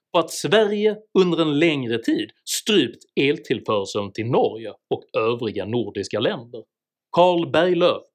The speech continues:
som är expert på kraftsystem inom energiföretagen, förklarar den norska konflikten med följande ord. Norge ger helt enkelt tillbaka med samma mynt efter att ha tröttnat på att Sverige löpande sätter begränsningar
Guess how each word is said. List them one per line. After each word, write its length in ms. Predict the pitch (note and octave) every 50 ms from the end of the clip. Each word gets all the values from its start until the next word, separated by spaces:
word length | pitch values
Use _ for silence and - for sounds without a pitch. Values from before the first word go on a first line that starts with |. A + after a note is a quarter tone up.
| _ _
som 200 | - - D3 B2+
är 120 | G#2 F2+ F2+ _ _ -
expert 540 | - - - - C#3 C3 B2 A2 G2+ - - -
på 140 | B2+ G2+
kraftsystem 840 | - - A#2+ A#2 C3+ - - - - C#3 B2 - E3 D3 G#2+ F#2 G2+
inom 300 | - B2 A#2 G#2+ F2+ F2+ -
energiföretagen, 960 | A2 G#2 G#2 F#2+ - C3 C3+ D#3+ - D#3+ B2 B2 B2 D#3+ E3+ E3+ E3+ - - - _ _ _ _ _ -
förklarar 600 | D3 B2+ - E3+ F3+ F#3 F#3+ F#3 E3 E3+ F3 E3+ F3 _ - C3+
den 100 | C#3 C3
norska 540 | C#3 - C3+ B2+ A#2+ A2+ C3 C3 - - G#2 -
konflikten 640 | - G#2 - - B2+ F#2 - - - - - F#2+ _ _ _ _ _ -
med 140 | B2 G#2+ - -
följande 480 | A2+ G#2+ G#2+ A2+ A2+ G2+ F#2 G2+ A2+
ord. 320 | D3 D3 C#3 C3 B2+ A#2 - _ _ _ _ _ _ _ -
Norge 560 | D#3 E3+ G3 G3 G3 G3 G3 F3+ F#3+ F#3 F#3 - _ _ _ - B2
ger 260 | C#3 C3+ A#2 G2 F#2 - -
helt 240 | C#3 A#2 G2+ G2+ -
enkelt 380 | C3 G#2+ - - G2 F2 -
tillbaka 580 | - A#2 F#2+ C3 C3+ - - - _ - - - - _ -
med 140 | - A2 G#2
samma 360 | - - C3 A2 G#2 G2+ G2
mynt 380 | G#2+ C#3 F#3 E3+ F#2 A2+ - -
efter 220 | - - - -
att 60 | F#3+
ha 120 | - F#3+ -
tröttnat 480 | - F3+ B3 - - - A2 G2+ G2+ - - - _
på 60 | - C#3
att 100 | B2+ -
Sverige 600 | - - E3 F3 F#3 F3 D#3+ F3+ F3 F3 F3+ F3+
löpande 640 | D#3 B2 A#2 A#2 A#2 D3 F3 - - - G2 G2 G#2
sätter 240 | - - A2 A2+ A#2
begränsningar 640 | G2+ A#2+ A2+ C#3+ F3 C#3 G#2 - - - A2+ G2+ G2